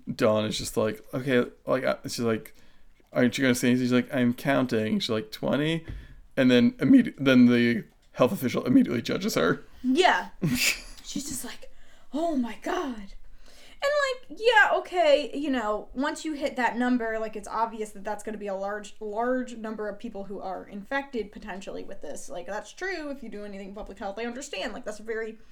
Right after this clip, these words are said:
Speaker 2: potentially nerve-wracking situation, especially with kids.
Speaker 1: Oh my God.
Speaker 2: But, like, there's no fucking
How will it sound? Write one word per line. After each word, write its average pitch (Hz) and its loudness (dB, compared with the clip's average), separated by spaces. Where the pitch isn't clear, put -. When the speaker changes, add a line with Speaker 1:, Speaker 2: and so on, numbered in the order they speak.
Speaker 2:
potentially 403 0
nerve-wracking 240 0
situation, 214 -6
especially 190 -12
with 190 -14
kids. - -6
Speaker 1:
Oh 127 0
my - 0
God. 240 0
Speaker 2:
But, 277 2
like, 254 0
there's 262 0
no 226 -2
fucking 202 -8